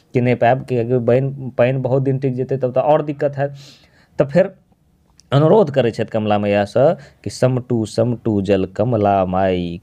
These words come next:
करू जनु एहन देवी अन्याय,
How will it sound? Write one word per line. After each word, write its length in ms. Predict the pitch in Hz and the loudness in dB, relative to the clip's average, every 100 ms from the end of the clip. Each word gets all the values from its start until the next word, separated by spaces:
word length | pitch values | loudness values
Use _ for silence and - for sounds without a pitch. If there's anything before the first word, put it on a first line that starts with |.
| _ _ | _ _
करू 320 | - 117 127 107 | 0 0 0 -6
जनु 340 | 98 95 95 - | -8 -8 -10 -8
एहन 400 | 107 101 90 87 | -10 -8 -8 -6
देवी 440 | 92 92 104 117 | -4 -2 -2 -4
अन्याय, 800 | - 92 87 87 101 101 85 80 | -6 -6 -6 0 2 4 2 -4